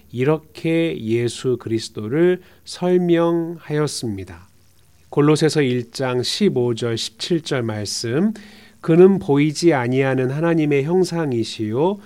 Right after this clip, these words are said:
모든 피조물보다 먼저 나시니니 만물이 그에게서 창조되되 하늘과 땅에서 보이는 것들과 보이지 않는 것들과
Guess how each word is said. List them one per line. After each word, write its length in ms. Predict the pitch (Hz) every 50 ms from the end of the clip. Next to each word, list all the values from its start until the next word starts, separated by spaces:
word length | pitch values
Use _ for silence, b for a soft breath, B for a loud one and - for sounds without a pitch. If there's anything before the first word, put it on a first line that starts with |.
| B B B B _
모든 580 | 123 123 127 131 131 131 131 123 135 131 123
피조물보다 880 | - - 202 185 175 190 185 165 151 139 120 127 120 113 120 120 120 117 113
먼저 600 | 104 113 117 120 123 123 123 123 120 135 131 127
나시니니 960 | 113 110 110 110 101 - - 135 123 110 104 107 107 117 147 170 147 110 101 B B B B B B B B B
만물이 720 | 127 117 120 123 131 143 151 156 165 165 165 170 180 185
그에게서 920 | 170 - - 127 127 131 135 135 127 123 131 131 123 120 - 135 127 127
창조되되 1200 | 123 - - - 180 185 190 185 180 - 180 175 165 - 117 110 107 104 - 107 117 147 185 214 202 B B B B B B - -
하늘과 560 | 175 175 180 180 175 165 160 165 160 160 -
땅에서 520 | - 160 165 165 165 160 160 151 - 160 151
보이는 480 | - - 131 127 135 151 175 175 156
것들과 720 | 135 123 110 - - 123 117 113 107 113 110 120 151 190 208 208 -
보이지 480 | - 127 123 123 123 120 117 - 135
않는 380 | 120 110 110 117 123 131 131 127
것들과 760 | 117 117 107 - - 117 113 110 107 123 127 151 180 202